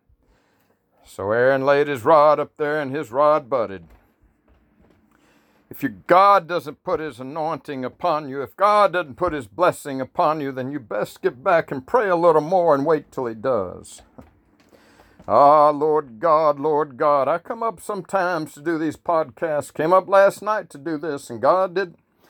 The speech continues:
God was with me in prayer. I mean, he anointed me, the tongues came forth more so than normal, and I thought, "Surely now's the time. God's give it to me, and now's when I need to do it." I came in here, nothing, nothing. So I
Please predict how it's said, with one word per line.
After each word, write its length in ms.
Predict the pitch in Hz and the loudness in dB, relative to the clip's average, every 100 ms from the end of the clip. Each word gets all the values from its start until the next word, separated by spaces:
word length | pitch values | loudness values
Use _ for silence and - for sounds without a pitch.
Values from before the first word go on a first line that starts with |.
| _ | _
God 300 | - 135 214 | 0 4 4
was 140 | 196 151 | 0 -2
with 200 | 208 269 | 0 0
me 140 | 240 | -2
in 100 | 208 | -8
prayer. 500 | - 240 277 220 175 | 0 2 4 2 -2
I 60 | 156 | -4
mean, 220 | 151 147 | -8 -8
he 80 | 175 | -8
anointed 500 | 185 170 180 185 170 | -8 -2 0 0 -4
me, 100 | 185 | -10
the 120 | 175 | -10
tongues 380 | - 170 175 156 | -4 -4 -4 -8
came 280 | 180 175 160 | -6 -6 -8
forth 500 | - 196 190 170 170 | -4 0 2 2 0
more 360 | 170 196 180 | 2 4 2
so 300 | - - 202 | -2 -4 -2
than 180 | 170 165 | -2 -2
normal, 340 | 190 185 185 | 2 2 2
and 80 | 180 | 0
I 80 | 175 | -2
thought, 300 | - 196 185 | 0 0 0
"Surely 380 | - 202 208 185 | -2 0 2 0
now's 460 | 165 208 190 170 | 2 2 2 0
the 80 | 165 | -6
time. 480 | - 190 196 180 147 | 0 0 2 -2 -2
God's 300 | 156 170 135 | -2 -2 -4
give 180 | 151 202 | -4 -4
it 140 | 165 | -4
to 120 | - 165 | -6 -6
me, 120 | 147 | -4
and 160 | 123 - _ _ _ | -8 -10 _ _ _
now's 360 | 123 190 196 156 | 0 4 4 2
when 140 | 175 | 0
I 80 | 175 | -2
need 300 | 170 185 175 | -2 -2 -2
to 80 | 151 | -4
do 260 | 113 208 156 | 0 2 2
it." 140 | 120 _ 95 _ _ _ _ _ _ _ _ _ _ - | -2 _ -20 _ _ _ _ _ _ _ _ _ _ -6
I 140 | 117 | -4
came 340 | 131 143 147 151 | -2 -4 -4 -4
in 120 | 135 | -4
here, 220 | 151 151 | 0 0
nothing, 380 | 147 139 - _ _ _ _ _ _ - | 0 -2 -4 _ _ _ _ _ _ -8
nothing. 320 | 117 - _ _ _ _ _ _ _ | -8 -8 _ _ _ _ _ _ _
So 240 | _ - | _ -10
I 200 | 85 101 | -8 -8